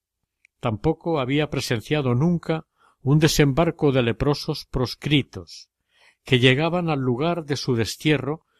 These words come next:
con la desesperación pintada en la cara, mientras alrededor de ellos la gente grita y llora. En este ambiente extraño,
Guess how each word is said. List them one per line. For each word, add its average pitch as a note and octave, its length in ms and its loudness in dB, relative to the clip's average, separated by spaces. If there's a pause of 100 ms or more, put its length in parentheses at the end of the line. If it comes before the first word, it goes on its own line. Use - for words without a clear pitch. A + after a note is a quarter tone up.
(220)
con C3 200 2
la B2 120 2
desesperación A#2+ 1120 0
pintada C3+ 720 0
en A2 160 0
la G2+ 140 -4
cara, B2+ 340 -2 (460)
mientras B2+ 760 2
alrededor D3 720 2
de C#3 220 4
ellos C3+ 400 -2 (220)
la A#2 180 -2
gente D#3 460 0
grita C#3+ 640 0
y A#2+ 160 -4
llora. F#2+ 400 -2 (1120)
En A#2+ 160 2
este D3 280 2
ambiente C#3 540 2
extraño, D#3 640 2